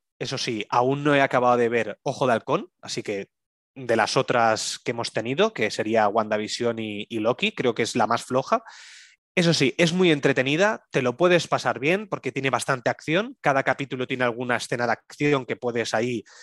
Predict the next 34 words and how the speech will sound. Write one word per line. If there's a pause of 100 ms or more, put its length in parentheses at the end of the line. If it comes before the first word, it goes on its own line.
(200)
eh,
meterte
en
ella. (380)
Y
bueno,
aquí
exploramos,
o
sea,
de
qué
va
la,
la
serie,
es (800)
el
relevo
de (280)
Capitán
América.
Capitán
América,
como
todo
el
mundo
sabe,
eh,
al
final
de
Endgame